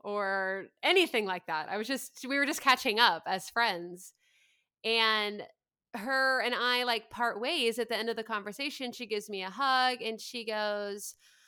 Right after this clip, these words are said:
"I really wanna give you a little something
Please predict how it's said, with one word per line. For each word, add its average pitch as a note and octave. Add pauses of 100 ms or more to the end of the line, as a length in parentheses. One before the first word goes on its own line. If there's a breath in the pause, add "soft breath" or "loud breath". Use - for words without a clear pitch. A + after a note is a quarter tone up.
(200 soft breath)
"I B3+
really E4
wanna D#4
give C4+
you C#4+
a B3
little A#3
something F#3+